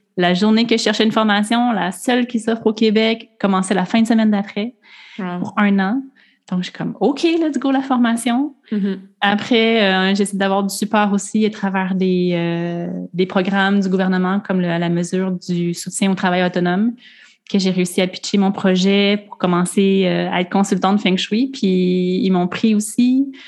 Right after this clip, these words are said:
Speaker 1: Euh, fait que tout s'est fait après très naturellement, en fait. Tout s'est très enchaîné de manière fluide.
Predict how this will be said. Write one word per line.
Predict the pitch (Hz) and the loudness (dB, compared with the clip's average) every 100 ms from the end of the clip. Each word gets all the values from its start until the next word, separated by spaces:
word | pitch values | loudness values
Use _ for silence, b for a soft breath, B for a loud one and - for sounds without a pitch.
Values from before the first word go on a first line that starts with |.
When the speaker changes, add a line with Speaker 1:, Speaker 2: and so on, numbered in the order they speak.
| B B B 185 | B B B 0
Speaker 1:
Euh, | 185 185 | 0 0
fait | 196 | -2
que | 190 - | -4 -4
tout | 302 | -4
s'est | 302 233 | 0 -2
fait | 233 269 262 | 2 2 2
après | 208 - 262 | 0 -2 -4
très | 262 - | -2 0
naturellement, | 254 240 - 233 214 208 240 | 0 0 0 0 4 4 2
en | 226 | 0
fait. | 226 226 | -4 -8
Tout | - | -8
s'est | - | -8
très | 214 - 208 | -6 -4 -2
enchaîné | 202 - 202 196 214 | -2 0 0 2 2
de | 233 | 2
manière | 196 190 185 | 2 0 -4
fluide. | - - 202 240 196 | -6 -2 0 2 0